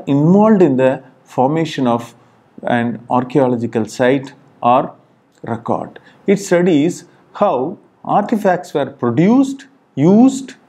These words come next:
and discarded, how they were affected by various cultural, natural processes till the moment of the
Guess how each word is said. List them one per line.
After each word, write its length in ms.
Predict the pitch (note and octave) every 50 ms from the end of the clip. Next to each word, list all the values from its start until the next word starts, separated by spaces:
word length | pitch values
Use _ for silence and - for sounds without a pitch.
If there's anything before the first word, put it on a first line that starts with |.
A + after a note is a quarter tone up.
| _ _
and 480 | - C#3 D3+ E3 G3 A#3+ D4+ - - - - _ _ _ C3
discarded, 600 | C#3 D3+ D3 D3+ D3 - C3 A2+ G2+ F2 - - - _ _ _ _ _ _ -
how 280 | - D#3+ F#3 G#3+ A3+
they 200 | G#3+ E3 D#3 D3+
were 360 | D3+ D3 D3 C#3+ D3+ E3 - - -
affected 580 | A#2+ A#2+ - - F#3 F3+ F3+ - F#3 D#3+ C#3
by 300 | A#2+ - - B2 - B2+ - - _ _ _ _
various 640 | - B2+ B2+ C3+ C3 B2 A2+ A#2 B2 B2 - - - _ _ _
cultural, 580 | - C#3 C3 C3+ C3+ - - C3+ A#2+ A#2 E3+ A3 - - _ _ _ _
natural 600 | B2 B2 B2 D3 D3 - - D#3+ D3+ C#3 A#2+ -
processes 720 | - - B2 A#2+ A#2 - - B2+ - - A#2+ A2 A2 - - - - _ _ _ _
till 180 | - D#3 D#3+ D3+
the 100 | C#3 C3+
moment 480 | A2+ C3 D#3 F3+ G3 A3+ B3 A3 A3 -
of 240 | F3+ D3+ - - C#3
the 260 | C3 B2 B2 C#3 -